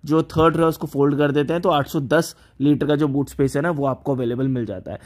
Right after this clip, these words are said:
सबसे पहले बात करते हैं मेजर हाईलाइट की, आपको जो रेड डार्क एडिशन है इसके अंदर आपको क्या-क्या मिल जाता है। सबसे पहले तो जो अंदर की तो थीम है ना इंटीरियर की,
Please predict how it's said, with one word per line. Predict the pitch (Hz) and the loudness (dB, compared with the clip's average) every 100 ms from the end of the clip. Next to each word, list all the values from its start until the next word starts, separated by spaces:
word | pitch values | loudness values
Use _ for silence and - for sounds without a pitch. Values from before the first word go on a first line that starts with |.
| - - | -20 -6
सबसे | - 233 240 | 0 0 2
पहले | 240 226 | 2 4
बात | 165 165 | 4 2
करते | 196 170 202 | 2 2 2
हैं | |
मेजर | 147 147 143 190 | 0 0 0 0
हाईलाइट | 156 151 165 | 2 4 2
की, | - | 2
आपको | 170 139 - 160 | 2 2 0 0
जो | 170 175 151 | 4 4 4
रेड | 135 139 | 0 0
डार्क | 160 156 | 0 0
एडिशन | 143 135 156 | 0 0 0
है | 151 | -2
इसके | 151 151 | -4 -2
अंदर | 147 | -2
आपको | 131 131 123 | -2 -4 -4
क्या-क्या | 131 117 156 | -4 -2 -2
मिल | 143 123 | -2 -2
जाता | 113 104 104 | -4 -6 -8
है। | - - - - | -12 -18 -20 0
सबसे | 196 277 254 | 0 2 2
पहले | 208 170 185 | 4 4 2
तो | 185 - 185 190 196 | 0 0 4 6 6
जो | 185 202 | 4 0
अंदर | - 143 147 151 190 | -2 -2 0 2 0
की | 196 202 208 | 0 -4 0
तो | 214 | 0
थीम | 208 - - 202 214 | 0 -4 -2 0 2
है | 147 | 0
ना | 156 | 0
इंटीरियर | 165 143 143 151 156 | 0 2 4 4 2
की, | 202 | -2